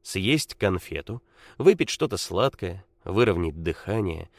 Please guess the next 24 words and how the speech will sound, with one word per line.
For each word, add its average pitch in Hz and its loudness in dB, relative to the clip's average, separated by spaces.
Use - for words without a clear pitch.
расслабиться 139 0
и 107 -2
оглядеться. 90 -4
Не 92 2
пытаться 110 0
лихорадочно 87 0
вспомнить, 98 0
где 95 0
эта 82 -2
улица, 85 -2
где 101 0
этот 82 -4
дом, 101 0
а 92 2
просто 190 0
спокойно 127 0
посмотреть 87 -4
по 95 -6
сторонам, 82 -2
глазами 135 2
туриста. - -6
Через 107 2
несколько 82 -2
минут 76 -2